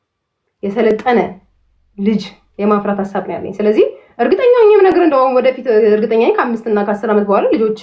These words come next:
ቤተሰብ ምናምን ይኖረኛል እና በጣም ፋሽን ተከታይ፣ እ፣ ቤተሰቦች ፋሚሊ፣ እ፣ እንደማፈራ ተስፋ አደርጋለሁ። ጭራሽ እንኳን እንደዚህ አይነት ስሜት ሊሰማኝ ቀርቶ ማለት ነው።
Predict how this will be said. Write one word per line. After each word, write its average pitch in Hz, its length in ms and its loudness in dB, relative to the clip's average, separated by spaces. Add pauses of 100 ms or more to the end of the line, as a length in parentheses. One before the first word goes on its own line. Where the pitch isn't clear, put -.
(100)
ቤተሰብ 208 280 -2
ምናምን 185 240 2
ይኖረኛል 185 440 2
እና 254 120 2 (400)
በጣም 214 340 -4
ፋሽን 247 320 -4
ተከታይ፣ 269 440 -2 (1000)
እ፣ 196 60 -4 (120)
ቤተሰቦች 196 580 -2 (180)
ፋሚሊ፣ 202 380 0 (220)
እ፣ 185 140 -2 (140)
እንደማፈራ 185 600 0
ተስፋ - 240 -6
አደርጋለሁ። 156 400 -4
ጭራሽ 180 340 0
እንኳን 190 200 -2
እንደዚህ 180 220 0
አይነት 175 200 -2 (120)
ስሜት 180 300 2
ሊሰማኝ 185 420 -4
ቀርቶ - 280 -8
ማለት - 260 -6
ነው። 202 120 -18